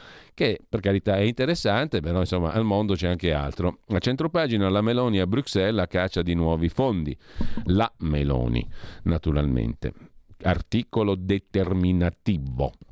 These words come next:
Per aiutare famiglie e imprese, il Premier per ora ha un pacchetto di dieci miliardi finanziato con l'extragettito. Nel cedm, Consiglio dei Ministri di venerdì, verrà messa a punto la nota aggiuntiva di economia e finanza. Si va verso un deficit sotto il quattro per cento, scrive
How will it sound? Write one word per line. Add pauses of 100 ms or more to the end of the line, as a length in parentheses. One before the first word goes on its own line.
(100)
Per
aiutare
famiglie
e
imprese,
il
Premier
per
ora
ha
un
pacchetto
di
dieci
miliardi
finanziato
con
l'extragettito. (500)
Nel
cedm, (120)
Consiglio
dei
Ministri
di
venerdì,
verrà
messa
a
punto
la
nota
aggiuntiva
di
economia
e
finanza.
Si
va
verso
un
deficit
sotto
il
quattro
per
cento,
scrive